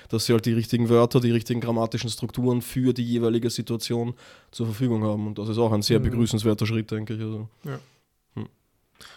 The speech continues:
Speaker 2: Was sagst denn du zu dieser ganzen, äh, sagen wir mal, Gender-Debatte? Ich meine,
Speaker 1: Mhm.
Speaker 2: ist jetzt, ich weiß auch nicht,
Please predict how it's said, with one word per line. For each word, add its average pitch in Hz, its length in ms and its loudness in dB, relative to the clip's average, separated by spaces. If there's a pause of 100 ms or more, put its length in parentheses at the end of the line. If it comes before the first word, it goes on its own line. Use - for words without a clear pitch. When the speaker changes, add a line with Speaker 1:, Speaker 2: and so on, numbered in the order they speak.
(100)
Speaker 2:
Was 135 120 -4
sagst 135 280 -2
denn 165 100 0
du 156 140 4
zu 160 160 -2
dieser 151 240 0
ganzen, 147 640 2
äh, 135 500 0 (1040)
sagen 143 200 0
wir 135 60 2
mal, 135 140 2
Gender-Debatte? 143 880 0 (480)
Ich - 80 -6
meine, 123 160 4
Speaker 1:
Mhm. 127 60 6
Speaker 2:
ist 123 80 4
jetzt, - 360 -2 (140)
ich - 380 -12
weiß 120 140 2
auch 135 80 6
nicht, - 220 0